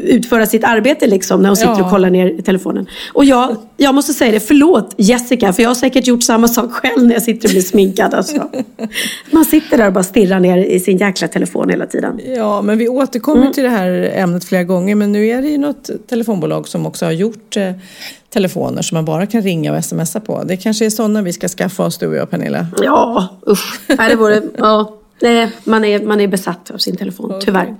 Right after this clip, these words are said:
Speaker 1: Mm.
Speaker 2: Ja, så din aha blev då, eh, skaffa många barn så lever du längre och, eh, ehm, håll dig från skärmen när barnen är i närheten.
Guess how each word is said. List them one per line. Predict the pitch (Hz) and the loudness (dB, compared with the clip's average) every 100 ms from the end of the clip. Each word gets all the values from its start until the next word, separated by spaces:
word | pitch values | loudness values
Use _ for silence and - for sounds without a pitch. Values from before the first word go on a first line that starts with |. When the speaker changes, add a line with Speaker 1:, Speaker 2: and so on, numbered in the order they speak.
| - - | -12 0
Speaker 1:
Mm. | 240 240 - - | 2 2 -2 -8
Speaker 2:
Ja, | 240 233 - - | -2 -2 -2 -6
så | - 262 | -2 0
din | 220 320 320 302 269 277 | 0 -2 0 -2 -2 -2
aha | 254 285 294 | 0 0 0
blev | 254 262 240 | 0 0 0
då, | 269 254 302 233 | 0 0 -2 -2
eh, | 220 220 | -2 0
skaffa | 233 220 | -2 0
många | 214 208 | 0 0
barn | 190 214 269 | 0 0 0
så | 240 | 0
lever | 202 190 | 0 0
du | 202 | 0
längre | 196 185 185 190 190 | 0 0 0 -2 -2
och, | 190 180 - - | -2 -2 -6 -4
eh, | 180 175 - | -2 0 -2
ehm, | 170 160 160 156 147 170 185 - - _ _ | -2 -2 -2 -4 -4 -4 -8 -14 -20 _ _
håll | 208 233 220 | -2 0 2
dig | 214 | -2
från | 208 190 180 | 0 -2 -2
skärmen | 180 240 247 208 175 170 | -2 -2 0 0 0 0
när | 165 | 0
barnen | 185 190 175 170 | 0 0 0 0
är | |
i | 170 | 0
närheten. | 165 170 240 240 - 170 | 0 0 -2 -4 -6 -8